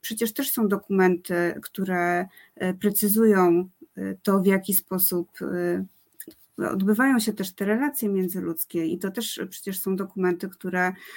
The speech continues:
e, bazują na pewnych wartościach i warto o tym przypominać, e, zarówno w szkole, zarówno rodzicom, e, i pokazywać, z czego wynikają nasze, z czego wynika nasze podejście, nasze stanowisko w danej sytuacji, dlaczego na pewne zachowania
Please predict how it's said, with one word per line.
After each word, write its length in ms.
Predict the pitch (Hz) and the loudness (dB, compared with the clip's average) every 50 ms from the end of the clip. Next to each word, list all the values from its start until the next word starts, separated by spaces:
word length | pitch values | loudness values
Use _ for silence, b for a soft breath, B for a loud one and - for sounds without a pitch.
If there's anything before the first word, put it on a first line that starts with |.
| B B B B | B B B B
e, 320 | - 208 196 180 175 175 175 | -10 -6 -4 -2 -2 -2 -4
bazują 720 | 180 - - 175 - 202 202 196 214 220 208 190 190 190 | -4 -6 -6 -2 0 2 2 4 4 4 6 6 4 4
na 260 | 185 185 180 175 180 | 2 2 2 0 0
pewnych 380 | 175 - 190 185 185 190 180 175 | -2 -4 -6 -6 -2 -4 -4 -2
wartościach 640 | 190 185 185 185 - 175 175 - - - 208 208 214 | -2 -4 -6 -4 -6 -6 -6 -6 -6 -6 -6 -4 -2
i 60 | 220 | 0
warto 300 | 226 240 240 233 - 240 | 0 0 -2 -2 -4 -6
o 60 | 240 | -6
tym 180 | 233 - 233 226 | -4 -2 -2 -2
przypominać, 840 | 220 - 226 - 233 233 220 202 190 185 185 196 185 - - - - - | -4 -6 -6 -2 2 4 4 6 6 6 4 4 0 -4 -10 -12 -12 -10
e, 160 | - 185 180 | -8 -8 -6
zarówno 720 | 175 196 196 190 208 202 202 202 196 190 185 185 185 185 185 B B B B B | -4 -2 -2 -2 -2 -2 -2 -2 0 2 4 4 2 0 -2 B B B B B
w 60 | - | -10
szkole, 340 | - - - 165 165 175 180 | -8 -4 -2 0 0 0 2
zarówno 380 | 208 226 226 220 214 208 202 | 2 0 2 2 2 2 2
rodzicom, 680 | 196 190 185 170 170 165 - - - 175 175 185 202 214 B B B B B B B | 0 -2 -2 -2 -2 -4 -4 -2 0 0 0 0 0 -2 B B B B B B B
e, 240 | - - 190 185 185 | -6 -4 -2 -2 -2
i 160 | - - 220 | -2 -4 -4
pokazywać, 720 | 214 - 233 - 277 269 285 269 226 196 196 196 - - - - | -4 -4 -6 -6 -4 -4 -2 -2 -2 -2 -4 -4 -6 -10 -4 -4
z 120 | - - | -2 0
czego 260 | - 269 254 254 240 | 0 0 0 0 -2
wynikają 600 | 226 240 233 240 247 - 269 240 214 202 196 190 - - | 0 0 0 0 0 0 0 0 2 2 2 0 -2 -2
nasze, 680 | - 196 196 185 185 - - - 185 180 180 175 175 180 190 b b b b b _ - - | 0 0 0 0 0 -4 -4 -4 -4 -2 -2 -2 -2 -4 -6 b b b b b _ -10 -8
z 100 | 196 - | -6 -4
czego 200 | - 247 220 226 | -2 0 0 2
wynika 220 | 214 226 220 214 202 | 2 2 2 2 2
nasze 220 | 196 196 - 208 | 0 0 0 -4
podejście, 460 | 196 - 175 190 190 202 196 - - | -6 -6 -2 -2 -2 -2 -2 -2 0
nasze 240 | 185 185 190 190 190 | 0 0 0 0 -2
stanowisko 600 | 185 - - 175 175 175 175 185 - - - 180 | -4 -2 0 0 2 2 0 -2 -2 -4 -4 -6
w 60 | 170 | -4
danej 300 | 165 175 180 185 185 180 | 0 2 2 4 2 2
sytuacji, 640 | 180 - 175 - - 165 170 165 165 - - - 175 170 | 0 -2 -8 -6 -4 -2 -2 -2 -4 -6 -6 -6 -4 -2
dlaczego 480 | 196 190 190 - 208 - - 196 196 196 | -4 -4 -2 -2 -4 -2 0 -2 0 0
na 180 | 208 202 196 | 0 0 -2
pewne 340 | 196 - 226 214 214 214 214 | 0 0 0 2 4 4 2
zachowania 640 | 190 196 196 - 196 190 185 185 190 185 185 185 185 | 2 0 -4 -4 -4 -2 0 2 4 4 4 2 0